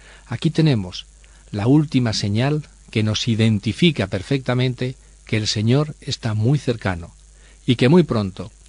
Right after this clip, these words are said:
estaremos con Él ya viviendo eternamente.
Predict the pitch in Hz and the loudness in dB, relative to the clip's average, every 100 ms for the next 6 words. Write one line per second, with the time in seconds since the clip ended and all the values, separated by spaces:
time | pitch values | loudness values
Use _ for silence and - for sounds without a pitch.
0 | - - - 113 135 135 - 107 113 127 | -8 -8 -4 -2 0 -2 -4 -4 -2 -2
1 | 127 - 143 113 113 104 104 110 107 107 | -2 -6 -4 0 0 0 0 -2 -2 -6
2 | - - - - 107 - 104 95 90 85 | -10 -20 -20 -10 -6 -2 -2 -4 -6 -10
3 | 92 - | -14 -20